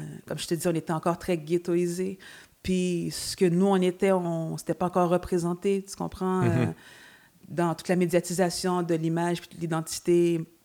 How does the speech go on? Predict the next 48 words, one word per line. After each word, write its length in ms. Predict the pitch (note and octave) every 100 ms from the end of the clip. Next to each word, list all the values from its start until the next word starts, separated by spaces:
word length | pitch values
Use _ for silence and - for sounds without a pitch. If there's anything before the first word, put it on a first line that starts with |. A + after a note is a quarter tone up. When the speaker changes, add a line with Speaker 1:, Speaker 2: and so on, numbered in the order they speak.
| -
Speaker 1:
québécoise 560 | D3+ D#3+ - E3+ E3
ou 20 |
même 160 | E3 E3
montréalaise. 760 | E3 E3 E3+ E3 E3+ F#3 F3+ -
Fait 100 | D#3
que 300 | E3 E3 - - - - - _ -
quand 200 | G3+ F3+
nous, 100 | F#3
on 100 | G3
est 180 | F#3 F3+
arrivés 440 | E3 D#3+ D#3 F#3+
avec 240 | F#3+ D#3+ D#3
la 80 | D#3
machine 720 | D#3+ D#3+ - F#3 F3+ E3+ D#3+
B 120 | D3+
M 200 | E3 D#3
G 260 | D#3 F3 F#3
qui 100 | E3+
avait 140 | D#3+
notre 160 | D#3 D3+
bac 400 | D3+ F3 F3 -
puis 100 | D#3+
qui, 420 | - E3 D#3 D3 D3 _ _ _ _ _
qui 100 | -
a 80 | D3+
mis, 260 | D#3+ D#3+ D3+
euh, 280 | D#3 D#3+ A2 - - - -
une 100 | -
forte 300 | - G#3 -
promotion 500 | - F#3 F3 F#3+ F#3
sur 140 | F#3
le 100 | E3
truc, 260 | D#3 - B2
Speaker 2:
Mhm. 60 | B2+ - - - - - -
Speaker 1:
ben, 520 | D#3 F3 E3 D#3 D3+
tous 120 | -
les 120 | D#3+
gens 140 | D3+ E3
des 80 | D#3+
quartiers 300 | D3+ - D#3+
ont 100 | D3+
fait 160 | -
comme, « 200 | D3+ C#3
Bon, 200 | C#3 F3+
on 80 | D#3+
est 100 | D#3+
là, 200 | F3+ G#3+
enfin. 320 | F3 F3 A3